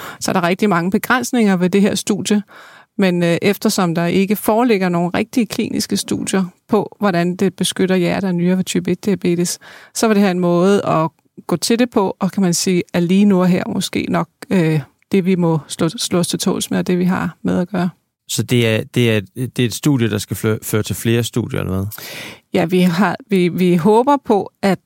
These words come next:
Speaker 1: øh, at det her studie ligesom kan være med til at øge den her snak om, jamen, skal den her behandling ikke tilbydes til personer med type et diabetes, som har hjertekarsygdom og nyresygdom,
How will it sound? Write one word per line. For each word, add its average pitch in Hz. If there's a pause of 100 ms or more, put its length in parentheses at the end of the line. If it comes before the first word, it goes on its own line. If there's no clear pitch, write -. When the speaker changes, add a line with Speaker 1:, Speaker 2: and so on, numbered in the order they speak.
(120)
Speaker 1:
øh, 175
at -
det 226
her 202
studie -
ligesom 190
kan 180
være 185
med 190
til 180
at 165
øge 196
den 175
her 185
snak 185
om, 175
jamen, 170
skal -
den 202
her 202
behandling 190
ikke 180
tilbydes -
til -
personer -
med 196
type 180
et -
diabetes, 175
som 175
har 185
hjertekarsygdom 180
og 185
nyresygdom, 180